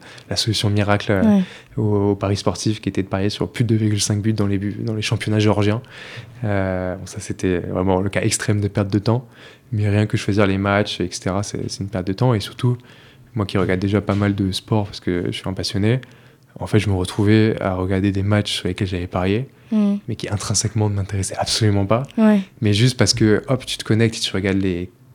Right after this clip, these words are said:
Speaker 1: trente dernières minutes, et en fait, c'est ton dernier pari, et si ça passe, tu, tu, tu gagnes trois cents euros.
Speaker 2: Mm.
Speaker 1: Euh, ça te fait une sensation de suivre et d'être stressé, et de, en fait... Euh,
Speaker 2: D'adrénaline.
Speaker 1: c'est ça, une,
Speaker 2: Ouais.
Speaker 1: d'adrénaline de fou, parce que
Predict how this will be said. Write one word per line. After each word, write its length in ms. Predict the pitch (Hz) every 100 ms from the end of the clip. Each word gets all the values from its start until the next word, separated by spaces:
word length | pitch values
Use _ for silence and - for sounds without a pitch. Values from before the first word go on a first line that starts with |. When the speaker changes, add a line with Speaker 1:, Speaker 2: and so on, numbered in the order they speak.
| _ - -
Speaker 1:
trente 180 | - 117
dernières 220 | 110 107
minutes, 400 | 104 104 110 110 -
et 120 | 92
en 60 |
fait, 200 | 90 107
c'est 140 | - -
ton 100 | 98
dernier 240 | 98 104
pari, 360 | 101 98 107 107
et 60 |
si 160 | 95 -
ça 140 | -
passe, 380 | 95 107 101 -
tu, 340 | - 78 90 87
tu, 140 | - -
tu 100 | -
gagnes 100 | -
trois 180 | 87 -
cents 160 | 104 107
euros. 280 | 101 104 135 -
Speaker 2:
Mm. 340 | 226 220 208 208 - -
Speaker 1:
Euh, 220 | 101 92
ça 140 | 92 101
te 80 | -
fait 120 | 113
une 80 | 98
sensation 680 | - 107 110 - 120 120 117
de 380 | 107 101 101
suivre 440 | 98 - 131 127 113
et 60 |
d'être 140 | 98 95
stressé, 400 | - 117 104 127
et 240 | 120 117
de, 100 | 101
en 100 | 95
fait... 260 | 95 107 -
Euh, 100 | 90
Speaker 2:
D'adrénaline. 640 | 190 185 185 185 202 226
Speaker 1:
c'est 120 | 202 101
ça, 100 | 107
une, 180 | 92 92
Speaker 2:
Ouais. 40 |
Speaker 1:
d'adrénaline 480 | 90 - 101 104 104
de 80 | 101
fou, 160 | -
parce 160 | 104 98
que 140 | -